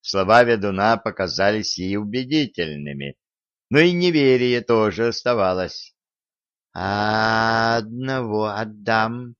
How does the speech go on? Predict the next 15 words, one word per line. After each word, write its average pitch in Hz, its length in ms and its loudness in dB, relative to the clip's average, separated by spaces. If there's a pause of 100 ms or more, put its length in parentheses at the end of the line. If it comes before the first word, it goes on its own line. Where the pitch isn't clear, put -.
(240)
второго 113 540 -2
потом, 98 840 -6 (160)
коли 127 260 0
принесешь, 117 1040 -6 (300)
как 110 240 0
обговорено». 110 1000 0 (1120)
«Уговор», 131 720 6 (400)
согласно 110 560 0
кивнул 113 360 -4
ведун. 107 420 -4 (720)
«Уговор», 98 1160 -6 (680)
прошептала 107 640 2
в 107 40 2
ответ 104 360 -2
Томила. 104 640 -2